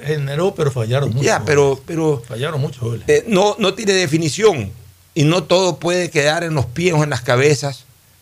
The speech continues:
Speaker 2: de Mastriani y de Garcés. No terminan de entender aquí que si un equipo no tiene volantes con llegada, con gol.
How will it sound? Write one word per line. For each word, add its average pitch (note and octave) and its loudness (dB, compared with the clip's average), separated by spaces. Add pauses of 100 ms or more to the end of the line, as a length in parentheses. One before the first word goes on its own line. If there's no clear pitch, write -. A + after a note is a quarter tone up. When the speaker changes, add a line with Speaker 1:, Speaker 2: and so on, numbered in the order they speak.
Speaker 2:
de B2 4
Mastriani C3+ 0 (100)
y A2 0
de A2 4
Garcés. G#2+ 0 (600)
No C3 4
terminan D#3 2
de D3 4
entender C3 2
aquí C#3 -2
que C3 0
si C3 -2
un C#3 0
equipo C3 0
no C3 0
tiene C3+ 2
volantes B2 0
con B2 -2
llegada, A2 0
con G#2 -2
gol. A#2 0